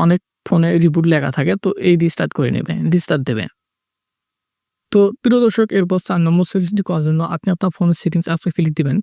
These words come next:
ক্লিক দেওয়ার পর এখান থেকে আপনাকে, আহ, অ্যাপ ম্যানেজার অপশনে আসবেন, মানে আপনার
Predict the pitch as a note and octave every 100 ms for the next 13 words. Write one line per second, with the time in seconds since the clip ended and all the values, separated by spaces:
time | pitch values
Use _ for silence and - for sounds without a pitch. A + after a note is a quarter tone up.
0 | - F#3+ F3+ G3 F#3+ - F3 E3+ D3+ D#3+
1 | E3 D#3+ D#3 D#3 F#3+ - _ _ _ _
2 | - D3+ D3 D3 - _ _ _ _ _
3 | _ _ _ _ _ _ - F3+ G#3 G3+
4 | F#3+ F#3 E3+ D#3+ E3 D3 C#3+ D3 F#3+ F3
5 | D#3 D3+ D3+